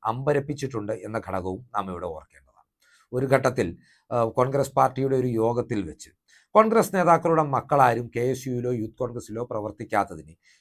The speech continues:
വിജയ് ഇന്ദുചൂടൻ നിശിതമായി വിമർശിക്കുകയും ഇതിന്റെ വീഡിയോ ക്ലിപ്പുകൾ സമൂഹ മാധ്യമങ്ങളിലൂടെ പ്രചരിക്കുകയും പിന്നീട് മറുനാടൻ മലയാളി ഉൾപ്പെടെ ഏറ്റെടുത്ത്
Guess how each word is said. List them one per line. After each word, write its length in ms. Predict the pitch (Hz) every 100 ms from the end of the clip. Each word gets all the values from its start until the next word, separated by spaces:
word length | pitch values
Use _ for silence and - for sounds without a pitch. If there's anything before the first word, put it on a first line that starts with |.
| -
വിജയ് 280 | 135 151 156
ഇന്ദുചൂടൻ 480 | 127 120 123 127
നിശിതമായി 460 | 123 - 139 131 127
വിമർശിക്കുകയും 800 | 110 101 107 - - 80 - _ _ _ _
ഇതിന്റെ 200 | 196 208
വീഡിയോ 360 | 202 175 180 196
ക്ലിപ്പുകൾ 400 | 175 156 147 156
സമൂഹ 340 | 151 143 147
മാധ്യമങ്ങളിലൂടെ 640 | 165 147 135 139 135 139 135
പ്രചരിക്കുകയും 840 | - 104 98 107 101 87 71 - _ _ _
പിന്നീട് 240 | 151 160
മറുനാടൻ 580 | 156 143 139 151 156 151
മലയാളി 340 | 143 127 127 135
ഉൾപ്പെടെ 280 | 113 123
ഏറ്റെടുത്ത് 600 | 117 110 - 98 90 95